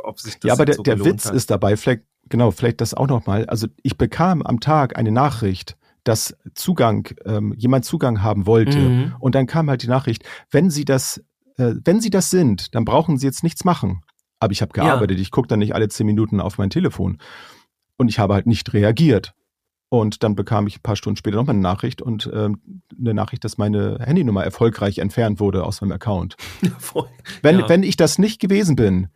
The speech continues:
Speaker 2: dann reagieren Sie jetzt. <laughs> Ja,
Speaker 1: Ja.
Speaker 2: ich habe nicht reagiert und abends war mein Account weg.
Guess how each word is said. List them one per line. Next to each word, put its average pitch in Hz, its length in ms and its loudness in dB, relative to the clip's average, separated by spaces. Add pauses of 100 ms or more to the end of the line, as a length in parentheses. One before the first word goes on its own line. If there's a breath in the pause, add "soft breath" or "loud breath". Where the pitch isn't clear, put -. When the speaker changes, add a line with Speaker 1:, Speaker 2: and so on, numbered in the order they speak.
(120)
Speaker 2:
dann 147 280 0
reagieren 123 500 2
Sie 135 120 0
jetzt. 156 440 -2
<laughs> - 840 -10
Ja, 160 200 2
Speaker 1:
Ja. 123 260 2
Speaker 2:
ich - 200 -14
habe 104 180 -2
nicht - 240 -6
reagiert 104 540 0
und 110 360 -6
abends 101 360 -2
war 120 100 0
mein 131 160 -2
Account - 320 -8
weg. - 220 -6